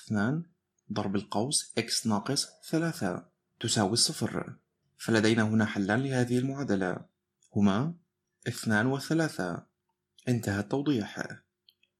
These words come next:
حل هذا السؤال هو الإجابة رقم اثنان، ثلاثة. أربعة، تعبير عن نصب معادلة.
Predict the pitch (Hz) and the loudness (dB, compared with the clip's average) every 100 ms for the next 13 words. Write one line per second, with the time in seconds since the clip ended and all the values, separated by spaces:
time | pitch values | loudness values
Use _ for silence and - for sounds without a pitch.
0 | _ - 117 101 104 113 110 - 92 92 | _ 4 4 6 2 2 -2 -2 0 0
1 | 135 170 - _ _ _ _ _ - 110 | 0 -2 -10 _ _ _ _ _ -2 4
2 | 107 98 107 98 95 - 127 127 165 147 | 4 4 0 2 0 2 0 0 -2 0
3 | 98 87 - _ _ _ - 151 151 156 | 0 -2 -8 _ _ _ -6 0 2 2
4 | 113 92 78 - _ _ _ _ _ _ | -2 -4 -4 -6 _ _ _ _ _ _
5 | _ _ _ _ 143 160 120 104 98 107 | _ _ _ _ 4 4 4 4 2 0
6 | - _ - 113 104 113 107 101 98 120 | -8 _ 0 4 6 6 6 6 4 4
7 | - 160 160 156 147 104 98 95 98 | 4 4 4 4 4 4 2 0 -2